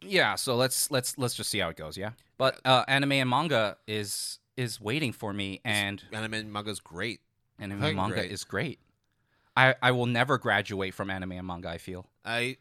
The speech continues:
Speaker 2: I feel like, you know, I've, I've spent enough time to really think about how much longer I'd be watching anime and manga, and I just decided,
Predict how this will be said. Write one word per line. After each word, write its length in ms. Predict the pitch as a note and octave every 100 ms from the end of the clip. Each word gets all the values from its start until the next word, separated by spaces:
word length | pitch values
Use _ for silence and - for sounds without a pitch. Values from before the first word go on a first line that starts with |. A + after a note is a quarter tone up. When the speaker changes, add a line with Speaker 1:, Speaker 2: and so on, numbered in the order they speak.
| - E3+
Speaker 2:
I 120 | F#3
feel 200 | B3 D4
like, 220 | A3+ D#3
you 180 | - E3+
know, 140 | D#3 C#3
I've, 260 | C#3+ D3+
I've 160 | C#3+ C3+
spent 380 | - E3 D3 - _ - F2+
enough 260 | C3+ C#3 C3+
time 580 | - B2 B2 B2+ B2 A2+ -
to 440 | B2+ A#2 G#2+ G#2+ - _ _ _ _
really 280 | A#2 C3 B2
think 200 | B2 A2
about 380 | G#2 G2+ G2
how 140 | F#2 A2
much 400 | G#2+ - - - -
longer 360 | G#2 A#2 B2
I'd 120 | A#2
be 60 | A#2+
watching 360 | A2+ A#2 - A#2+
anime 280 | A#2+ B2 B2
and 140 | B2
manga, 220 | B2 C3
and 140 | A#2 G#2
I 60 |
just 320 | G2 F#2+ -
decided, 340 | F#2+ - F#2+